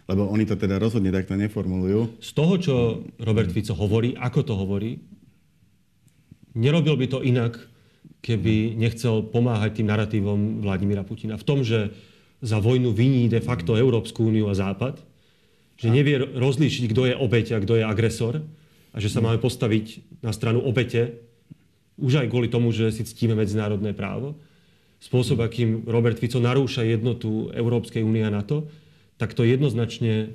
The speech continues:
Speaker 2: pomáha Vladimirovi Putinovi. Hlavne preto vravím, že tam je civilizačný priepastný rozdiel medzi tým, ako to vnímajú vlády Českej republiky a Polska, a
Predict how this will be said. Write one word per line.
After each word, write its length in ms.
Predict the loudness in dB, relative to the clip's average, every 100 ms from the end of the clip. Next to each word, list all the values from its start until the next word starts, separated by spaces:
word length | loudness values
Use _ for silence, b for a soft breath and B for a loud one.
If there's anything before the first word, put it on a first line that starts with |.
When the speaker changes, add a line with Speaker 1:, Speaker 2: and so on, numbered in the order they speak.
| -6
Speaker 2:
pomáha 640 | 0 2 2 -2 -2 -2
Vladimirovi 600 | -2 -2 0 0 -2 -2
Putinovi. 440 | -4 -6 -8 -10 -12 b b b b b b -2
Hlavne 200 | 0 2
preto 280 | 0 0
vravím, 320 | 0 2 0 0
že 120 | 0
tam 200 | 0 2
je 360 | 2 0 -2 -10 -20 _
civilizačný 680 | -4 2 4 2 -2 -2 -2
priepastný 560 | 2 0 2 -2 -2 0
rozdiel 440 | 0 0 2 2
medzi 320 | 0 0 -2
tým, 260 | -2 -4 -4
ako 480 | -4 -6 -4 -4 -6 B B -4
to 80 |
vnímajú 320 | 0 0 0 0
vlády 400 | 0 0 0 -2
Českej 360 | -6 -2 -2
republiky 360 | 0 -2 -2 -4
a 80 | -4
Polska, 480 | -6 -6 -4 -6 -6 B B B -14 -6
a 240 | -4 -4